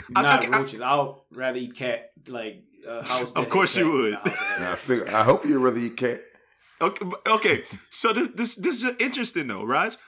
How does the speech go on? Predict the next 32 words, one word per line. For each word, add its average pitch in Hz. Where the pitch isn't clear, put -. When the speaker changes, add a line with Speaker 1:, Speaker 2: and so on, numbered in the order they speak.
Speaker 1:
Like, 180
I'm 190
thinking, 247
like, 156
a 156
big 180
fire 160
gumbo. 113
Cutting, 151
if 175
there's, 139
there's 160
never 170
been 160
a 139
time 135
in 123
my 117
life 113
where 110
I'm 104
like, 98
"Ooh, 123
they 113
had 110
a 85
roach 113
in 117
the 107
gumbo." 101
Like, 113
I, 135